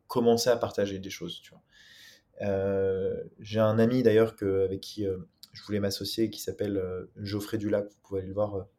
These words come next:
sur, euh, LinkedIn, si vous voulez, qui s'est mis à créer du contenu tous les jours, donc, euh, sous mes conseils à moi.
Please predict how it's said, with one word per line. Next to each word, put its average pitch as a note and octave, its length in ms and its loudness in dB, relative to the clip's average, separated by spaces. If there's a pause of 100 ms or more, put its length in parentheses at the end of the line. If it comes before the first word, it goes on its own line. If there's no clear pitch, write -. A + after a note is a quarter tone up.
sur, G2 300 -6
euh, F#2 140 -2
LinkedIn, G2 360 -8
si F#2 160 -12
vous F#2 60 -16
voulez, G#2 200 -4
qui G2 140 -18
s'est - 180 -12
mis G2+ 100 -2
à G2 120 0
créer - 260 -6
du G2+ 100 -8
contenu A2 360 -8
tous - 120 -14
les A#2 120 4
jours, A#2+ 280 -2
donc, G2+ 240 -10
euh, F#2+ 200 -6
sous - 320 -18
mes G2+ 160 -6
conseils G#2 440 -6
à F#2 80 -8
moi. G#2+ 240 0